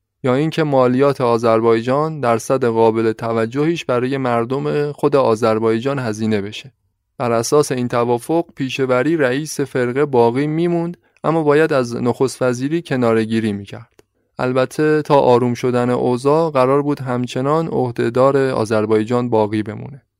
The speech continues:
شاید این بهترین حالتی بود که میتونست برای فرقهٔ دموکرات اتفاق بیفته. چرا که اون زمان دیگه ارتش سرخی وجود نداشت که پیشه‌وری دلش به حمایت از این ارتش گرم باشه.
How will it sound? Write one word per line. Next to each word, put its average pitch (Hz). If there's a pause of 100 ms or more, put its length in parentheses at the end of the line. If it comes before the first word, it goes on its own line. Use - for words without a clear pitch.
(200)
شاید 185
این 190
بهترین 127
حالتی 127
بود 180
که 156
میتونست 156
برای 127
فرقهٔ 123
دموکرات 117
اتفاق 117
بیفته. 113 (340)
چرا 175
که 180
اون 185
زمان 165
دیگه 156
ارتش 131
سرخی 175
وجود 170
نداشت 120
که 107
پیشه‌وری 127
دلش 170
به 139
حمایت 131
از 135
این 139
ارتش 113
گرم 110
باشه. -